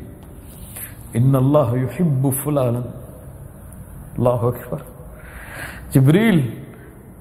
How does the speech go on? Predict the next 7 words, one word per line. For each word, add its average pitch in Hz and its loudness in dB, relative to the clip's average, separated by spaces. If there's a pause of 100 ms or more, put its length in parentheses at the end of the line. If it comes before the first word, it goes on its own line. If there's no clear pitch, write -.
(140)
இந்த 151 6
பெயர் 156 4
கொண்ட 160 4
அடியானை 135 4
நான் 120 -2
நேசிக்கிறேன்." 131 -4 (1400)
சுப்ஹானல்லாஹ். 117 -4